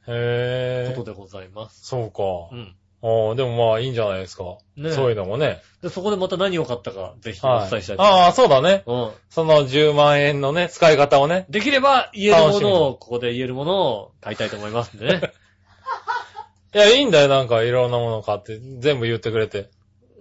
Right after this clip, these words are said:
Speaker 2: ちょっと言えないものも買っちゃうかもしれない。
Speaker 1: うん。言えないものも売ってんだ、Amazonな。
Speaker 2: ねえ。
Speaker 1: はい。いや、買ってくださいね。なんかフィギュアとか買ってくださいよ。
Speaker 2: ああ、フィギュア。
Speaker 1: 三万円ぐらいするんでしょ、あれ。なんか美少女フィギュアみたい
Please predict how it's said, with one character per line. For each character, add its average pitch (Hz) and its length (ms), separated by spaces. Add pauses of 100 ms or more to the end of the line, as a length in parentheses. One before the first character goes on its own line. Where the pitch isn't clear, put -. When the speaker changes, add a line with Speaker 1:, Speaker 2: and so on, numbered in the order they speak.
(140)
Speaker 2:
ち 226 100
ょ - 20
っ 175 40
と 180 60
言 180 120
え 196 40
な 202 120
い 196 80
も 190 140
の 185 80
も 147 60
買 135 100
っ - 60
ち 160 60
ゃ 135 40
う - 20
か 120 40
も - 40
し 180 140
れ 214 80
な 226 100
い。 - 20
Speaker 1:
う 247 100
ん。 - 0
言 - 20
え 202 60
な 247 40
い 226 40
も 233 60
の 170 60
も 139 80
売 131 40
っ - 20
て 151 140
ん 127 40
だ、 104 160
Amazon 95 300
な。 127 220 (260)
Speaker 2:
ね 127 140
え。 120 420
Speaker 1:
は 110 320 (920)
い。 - 40
い - 20
や、 127 80
買 135 140
っ 123 40
て 143 120
く 135 60
だ 127 100
さ 113 140
い 104 40
ね。 104 100
な 127 140
ん - 20
か 117 60
フ 202 100
ィ 214 60
ギ 196 120
ュ 135 60
ア 123 40
と 110 100
か 98 80
買 110 120
っ - 20
て 131 100
く 123 60
だ 120 80
さ 117 140
い 95 40
よ。 87 120 (500)
Speaker 2:
あ 143 360
あ、 120 40
フ 143 100
ィ - 0
ギ - 0
ュ 127 40
ア。 - 20
Speaker 1:
三 165 300
万 170 200
円 165 80
ぐ 156 80
ら 120 60
い - 20
す - 80
る 120 60
ん - 20
で 90 60
し - 20
ょ、 80 80
あ 80 40
れ。 85 80 (1200)
な 110 180
ん 98 40
か 165 60
美 143 120
少 160 200
女 143 120
フ 143 60
ィ 127 100
ギ 110 120
ュ 98 60
ア - 20
み 92 140
た 92 80
い 90 60